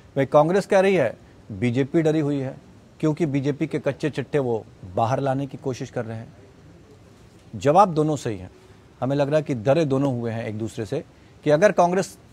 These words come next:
सत्ता में वापस आ गई, तो क्या हो सकता है, हर कोई जानता है।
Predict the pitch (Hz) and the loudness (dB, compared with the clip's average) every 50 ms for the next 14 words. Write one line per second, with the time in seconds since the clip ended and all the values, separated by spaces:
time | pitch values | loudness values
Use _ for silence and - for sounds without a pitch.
0 | - - - 151 143 - - 185 180 185 180 160 156 147 151 156 139 - 120 104 | -20 -4 -2 -2 -2 2 2 2 2 2 2 2 2 4 2 0 0 0 -4 -4
1 | 101 92 90 - - - - - - - - - - - - - 127 - - 151 | -4 -10 -14 -14 -20 -20 -20 -20 -20 -20 -20 -20 -20 -14 -10 -10 -10 0 2 4
2 | 151 147 139 143 131 147 131 - - 151 143 123 120 110 - 117 113 107 101 98 | 4 4 2 0 -2 -4 -6 -2 -2 -2 0 0 -2 -4 -4 -6 -6 -6 -8 -10
3 | 98 95 98 92 95 | -10 -12 -14 -16 -16